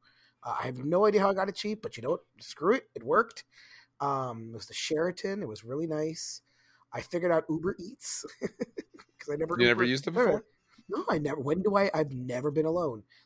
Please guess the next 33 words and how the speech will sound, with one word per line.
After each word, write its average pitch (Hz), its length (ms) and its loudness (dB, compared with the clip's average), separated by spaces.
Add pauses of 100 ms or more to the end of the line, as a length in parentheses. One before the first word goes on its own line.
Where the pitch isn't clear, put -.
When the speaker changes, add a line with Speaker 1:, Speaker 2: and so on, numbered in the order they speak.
Speaker 1:
Like, 135 120 -6
my 156 120 2
wife 247 220 2
has 180 120 -2
gone 147 180 -2
to - 60 -4
Puerto 135 200 -2
Rico 113 380 -6
for, 123 100 -12 (220)
like, 139 180 -6
you 143 60 -6
know, 117 100 -8
the 110 80 -16
death 120 240 -8
of 104 140 -10
my 113 100 -8
mother-in-law 170 540 2
and 143 100 -2
stuff 139 140 -8
like 139 100 -12
that. 131 180 -10
But 123 160 -10 (460)
other 214 220 2
than 233 100 -2
that, 240 260 -2
like, 131 300 -6 (100)
I, 185 360 -2 (100)
I 156 140 -2
never 180 400 -2
been 190 160 -2
on 185 80 0
my 185 140 -2
own. 151 200 -4